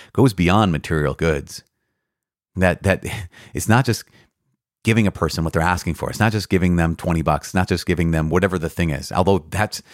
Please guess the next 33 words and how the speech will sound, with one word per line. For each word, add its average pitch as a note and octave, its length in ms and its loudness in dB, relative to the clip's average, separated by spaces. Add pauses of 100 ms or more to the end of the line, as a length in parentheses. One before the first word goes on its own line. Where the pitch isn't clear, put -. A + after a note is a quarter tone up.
(140)
I - 40 -6
mean, F2+ 40 -2
sometimes E2+ 300 0
it - 20 -10
starts - 300 0
there, C#2+ 160 -4
right? D2+ 200 -2
<laughs> - 140 -10
Obviously. D#2+ 500 -4 (1040)
But G2+ 140 0
it - 160 -2
involves G2+ 480 -2 (480)
seeing C#3 260 0
a G#2 60 0
person. - 460 -12 (920)
Again, F#2+ 200 0
if D#2+ 120 -4
my F2+ 120 2
brother F#2 520 0
was D#2 140 -6
on E2+ 140 0
the E2+ 80 -2
street, - 380 -8 (1080)
would F2 80 0
I F2 60 2
say, E2 420 -2 (340)
"Here's F2 140 -4
twenty E2+ 200 -2
bucks, D#2 360 -2
I'm E2+ 100 -8
praying D#2+ 220 -2
for D2 120 -10
you"? - 280 -12